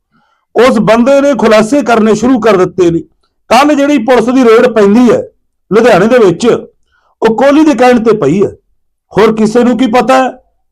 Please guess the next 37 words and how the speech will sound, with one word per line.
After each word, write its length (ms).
ਕਿ 120
ਕਿੱਥੇ 400
ਕੀ 120
ਪਿਆ? 340
ਕੋਹਲੀ 340
ਦੱਸੀ 320
ਜਾਂਦਾ 340
ਕਿ 160
ਭਾਈ 180
ਇੱਥੇ, 380
ਇੱਥੇ 300
ਆਹ 140
ਦਫ਼ਤਰ 420
ਹੈ, 200
ਫਲਾਨਾ 380
ਬੰਦਾ 260
ਸਾਡੇ 280
ਨਾਲ 200
ਕੰਟੈਕਟ 480
ਦੇ 140
ਵਿੱਚ 240
ਮੌਜੂਦ 380
ਸੀ। 260
ਸੋ 140
ਇਸ 220
ਕਰਕੇ 500
ਇਸ 140
ਗੱਲਾਂ 340
ਨੂੰ 180
ਪੂਰੇ 260
ਪੰਜਾਬ 500
ਦੀ 100
ਸਿੱਖ 320
ਕੌਮ 280
ਨੇ 120
ਸਮਝ 340
ਲਿਆ। 260